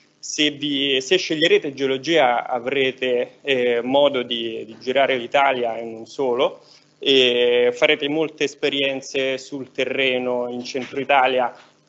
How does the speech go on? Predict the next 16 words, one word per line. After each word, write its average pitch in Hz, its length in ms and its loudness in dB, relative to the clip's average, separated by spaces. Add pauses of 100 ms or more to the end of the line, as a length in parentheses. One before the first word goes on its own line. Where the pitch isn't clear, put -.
per 127 580 2
studiare 147 600 2
gli 127 80 -6
effetti 123 480 -8
dei 120 120 -8
terremoti 117 640 -6
che 110 120 -8
purtroppo - 600 -4
tutti 147 320 -8
conosciamo. 120 880 0 (840)
E, 165 380 6
mm, 151 460 0 (160)
avrete 190 420 4
modo 165 320 2
anche 147 460 2
di, 151 340 0